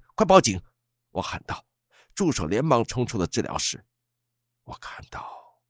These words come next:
他的身体还在冒水，然后开始发白和肿胀，皮肤开始溃烂，像极了一具浮尸。我有一种要呕吐的感觉，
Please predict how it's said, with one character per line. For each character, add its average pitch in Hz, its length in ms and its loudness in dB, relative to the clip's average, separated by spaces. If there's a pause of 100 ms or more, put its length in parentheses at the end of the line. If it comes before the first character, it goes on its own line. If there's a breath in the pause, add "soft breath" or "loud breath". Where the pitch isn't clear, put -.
(420)
他 - 260 -14
的 - 100 -12
身 85 260 -10
体 - 160 -18
还 - 400 -12
在 127 160 -8
冒 - 280 -14
水， - 220 -14 (840)
然 69 160 -8
后 85 200 -10
开 - 200 -12
始 - 360 -10 (260 soft breath)
发 107 460 -10
白 76 260 -14
和 90 180 -14
肿 - 300 -12 (100)
胀， - 240 -10 (460 loud breath)
皮 175 240 -2
肤 185 160 -4
开 156 220 -2
始 - 180 -10
溃 - 300 -4
烂， - 240 -14 (160 loud breath)
像 82 320 -2
极 98 100 -4
了 101 80 -4
一 101 100 -4
具 110 140 -6
浮 - 340 -10
尸。 151 400 -2 (1600)
我 - 300 -8
有 - 160 -12
一 82 120 -10
种 76 160 -10
要 85 140 -4
呕 - 320 -12
吐 - 180 -8
的 - 80 -4
感 - 240 -12
觉， - 220 -14